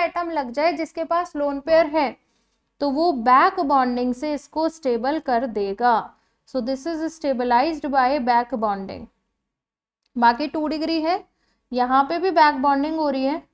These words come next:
very nice, ये भी बैक बॉन्डिंग स्टेबलाइज है। तो भाई सबसे पहले आएगा वन, वन के बाद आएगा थ्री, थ्री के बाद आपका टू डिग्री सेकेंड, और सबसे लास्ट में फोर्थ वन डिग्री। तो ऑप्शन नंबर फ़ोर is the answer। समझ गए ना?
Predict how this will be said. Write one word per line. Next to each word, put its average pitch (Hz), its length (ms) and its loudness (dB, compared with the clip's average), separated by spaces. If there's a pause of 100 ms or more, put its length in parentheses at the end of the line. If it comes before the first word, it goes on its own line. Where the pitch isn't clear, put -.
very 233 260 -4
nice, 269 340 -4 (220)
ये 247 120 -4
भी 302 140 -4
बैक 269 280 2
बॉन्डिंग 269 380 0
स्टेबलाइज 262 640 -4
है। 311 120 -4 (520)
तो 269 60 0
भाई 277 180 0
सबसे 294 360 -2
पहले 294 280 0
आएगा 277 320 2
वन, 240 540 0
वन 247 260 -2
के 294 140 -6
बाद 277 240 2
आएगा 247 320 0
थ्री, 330 360 -2 (720)
थ्री 311 180 0
के 392 140 0
बाद 359 240 4
आपका 330 300 2
टू 311 200 -2
डिग्री 285 340 -2
सेकेंड, 302 500 -4
और 339 100 2
सबसे 302 420 -4
लास्ट 233 340 0
में 262 160 -2
फोर्थ 294 440 -2
वन 208 280 -4
डिग्री। 214 360 -6
तो 226 140 -10
ऑप्शन 262 420 -2
नंबर 320 280 -2
फ़ोर 302 320 -2
is 277 180 -6
the 294 140 -8
answer। 240 300 -8
समझ 302 300 -4
गए 330 140 -6
ना? 302 180 -4